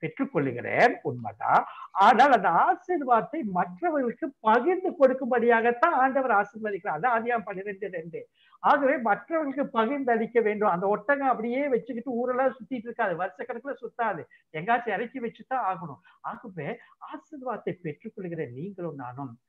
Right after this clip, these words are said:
மற்றவர்களுக்கு பிரயோஜனப்படும்படியாக அந்த ஆசீர்வாதத்தை மாற்ற வேண்டும். இதுதான் யாக்கோபின் வாழ்க்கையில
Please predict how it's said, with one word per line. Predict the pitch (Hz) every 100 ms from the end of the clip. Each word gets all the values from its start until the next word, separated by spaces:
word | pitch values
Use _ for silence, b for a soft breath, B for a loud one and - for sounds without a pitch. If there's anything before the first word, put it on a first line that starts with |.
| _ _
மற்றவர்களுக்கு | - 131 - _ 277 254 220 208 -
பிரயோஜனப்படும்படியாக | 143 156 190 180 170 151 135 127 139 127 127 113 - 120 117 B B
அந்த | - 117 113
ஆசீர்வாதத்தை | 113 147 240 139 123 113 - - 135 113 b b _
மாற்ற | - 113 135 - 135
வேண்டும். | 117 107 113 110 101 -
இதுதான் | - 131 185 190 147 131 - _
யாக்கோபின் | 131 143 - 165 131 120
வாழ்க்கையில | 113 117 110 117 117 113